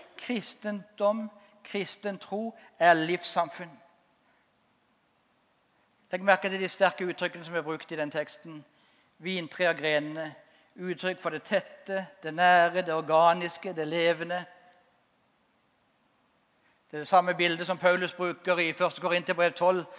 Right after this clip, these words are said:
når han snakker om legem og lemmene. Den samme organiske tingen. Dette tette, dette nære,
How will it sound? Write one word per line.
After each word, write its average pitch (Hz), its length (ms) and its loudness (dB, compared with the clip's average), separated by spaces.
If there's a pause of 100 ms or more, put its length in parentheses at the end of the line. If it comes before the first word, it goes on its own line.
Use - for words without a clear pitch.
(240)
når 165 80 -2
han 170 100 4
snakker 170 340 0
om 165 100 -4
legem 170 420 2
og 165 60 2
lemmene. 165 500 0 (1040)
Den 143 80 -12
samme 170 460 2
organiske 170 680 4
tingen. 165 400 -8 (600)
Dette 143 200 -10
tette, 196 440 0
dette 180 220 -4
nære, 170 560 6